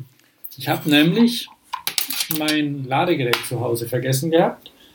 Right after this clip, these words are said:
und hatte deswegen keinen Strom mehr. Und dann haben wir gedacht, okay, jetzt hauen wir da mal ein bisschen rein,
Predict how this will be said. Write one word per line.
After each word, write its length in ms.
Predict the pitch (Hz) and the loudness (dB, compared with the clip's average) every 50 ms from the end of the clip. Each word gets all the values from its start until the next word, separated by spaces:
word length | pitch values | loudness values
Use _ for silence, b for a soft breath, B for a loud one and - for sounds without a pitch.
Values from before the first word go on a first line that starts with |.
| b b b b _ _ | b b b b _ _
und 200 | - 175 170 156 | 0 0 2 2
hatte 240 | 151 160 156 - 156 | 0 -2 -2 -4 0
deswegen 500 | 156 156 143 - - 165 165 165 170 160 | 0 0 0 0 0 -2 0 0 -4 -6
keinen 280 | - - 139 135 135 135 | -4 0 2 4 4 4
Strom 480 | 131 - - 170 190 202 220 196 160 | 4 2 0 2 4 4 4 4 4
mehr. 260 | 135 120 117 113 - - - - - | 2 2 0 0 -4 -10 -18 -20 -10
Und 140 | 156 143 127 | -6 -4 -2
dann 120 | 127 123 120 | -2 -2 -4
haben 120 | 120 120 120 | -4 -6 -6
wir 80 | 120 | -6
gedacht, 260 | 120 120 120 117 - - | -6 -6 -6 -6 -8 -10
okay, 500 | - - - 143 151 156 180 208 208 - _ _ _ - | -12 -4 0 4 4 4 4 4 0 -6 _ _ _ -10
jetzt 220 | 143 135 - - | -10 -10 -4 -2
hauen 180 | 151 147 151 156 | -2 0 0 0
wir 80 | 160 | 2
da 120 | 147 151 147 | 2 2 2
mal 120 | 151 147 | 2 2
ein 60 | 147 | 2
bisschen 380 | 156 151 - - 160 143 135 135 | 2 0 0 0 2 4 4 6
rein, 340 | 143 139 143 165 202 240 | 6 4 4 2 2 0